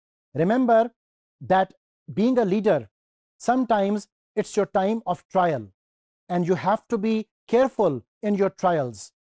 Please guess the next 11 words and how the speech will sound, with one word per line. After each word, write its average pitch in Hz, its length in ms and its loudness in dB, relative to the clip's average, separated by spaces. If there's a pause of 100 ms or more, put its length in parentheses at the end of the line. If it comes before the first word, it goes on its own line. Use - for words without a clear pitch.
(640)
So 190 100 2
to 226 160 0
be 269 100 2
a 285 80 4
better 214 300 0
leader 202 440 0 (300)
and 190 160 0
have 190 260 0
a 240 80 -2
richer 226 300 0
life 185 380 0